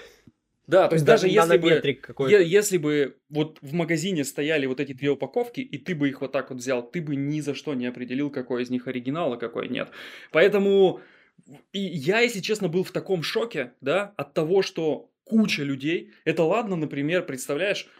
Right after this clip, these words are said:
Speaker 1: я, ну, например, я точно знаю, как он, какой он должен быть, да, например. А получается,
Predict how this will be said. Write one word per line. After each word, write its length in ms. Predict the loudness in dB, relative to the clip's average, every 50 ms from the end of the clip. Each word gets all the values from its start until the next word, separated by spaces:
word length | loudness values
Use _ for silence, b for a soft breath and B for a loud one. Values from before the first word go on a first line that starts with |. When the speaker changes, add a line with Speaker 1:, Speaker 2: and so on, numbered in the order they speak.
| b b b _
Speaker 1:
я, 460 | -6 -2 0 2 2 2 0 -4 -6 -4
ну, 140 | -2 -2 -2
например, 340 | -2 -4 -4 -6 -6 -6 -6
я 180 | -4 -2 -2 -2
точно 480 | -4 -4 -6 -4 -4 -6 -6 -6 -8
знаю, 380 | -6 -6 -6 -6 -8 -8 -10 -12 _
как 280 | -6 -6 -6 -6 -6 -6
он, 280 | -6 -4 -6 -8 -12 -10
какой 400 | -6 -6 -6 -6 -4 -2 0 0
он 140 | 0 0 -2
должен 380 | -4 -4 -4 -4 -6 -6 -6 -4
быть, 180 | -6 -6 -6 -6
да, 180 | -6 -6 -6
например. 520 | -6 -8 -10 -8 -8 -6 -6 -6 -8 -10 B B B B B B B _ _ _ _ _ _
А 80 | -10 -8
получается, 720 | -4 -2 -2 -2 0 2 2 2 2 2 0 -4 -4 -4